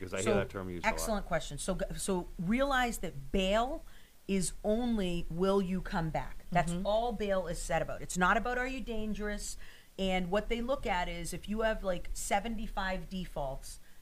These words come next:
Speaker 2: and have fled the country fifty times, they might say, "All right, listen,
Speaker 3: You're a
Speaker 2: you know,
Speaker 3: flight
Speaker 2: Mike,
Speaker 3: risk."
Speaker 2: we know you're not coming back. But also, if it's a nonviolent crime and you live in, like, the bushes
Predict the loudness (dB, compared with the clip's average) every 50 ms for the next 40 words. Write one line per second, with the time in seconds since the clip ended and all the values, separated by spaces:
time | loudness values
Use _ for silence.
0 | -6 -2 -2 0 0 -2 -2 0 2 2 2 2 0 -2 -4 -2 -2 -2 -2 -2
1 | -2 -4 -4 -4 -4 -6 -6 -6 -6 -6 -6 -6 -6 -6 -6 -6 -8 -12 -14 -16
2 | -18 -20 -20 -18 -16 -4 0 2 4 4 6 4 4 4 2 0 0 0 2 2
3 | 0 2 2 2 2 0 0 -4 -4 -6 -6 -6 -6 -6 -6 -4 -4 -2 -2 -2
4 | -2 -2 -2 -2 0 0 2 4 4 4 4 4 2 -2 -6 -10 -10 -12 -10 -8
5 | -8 -6 -4 -2 -2 -2 -2 -4 -4 -4 -4 -4 -4 -6 -6 -8 -8 -8 -6 -6
6 | -4 -4 -4 -4 -6 -6 -6 -6 -2 2 4 6 6 6 6 4 2 2 0 0
7 | 0 0 -2 -4 -4 -4 -4 -2 -2 0 0 0 0 0 0 2 2 2 0 -2
8 | -4 -4 -4 -2 0 0 0 0 -2 -2 -4 -4 -2 -2 -2 -2 -2 -2 -2 0
9 | -2 -2 -2 -2 -4 -4 -4 -4 -4 -2 -2 -4 -4 -4 -6 -6 -6 -6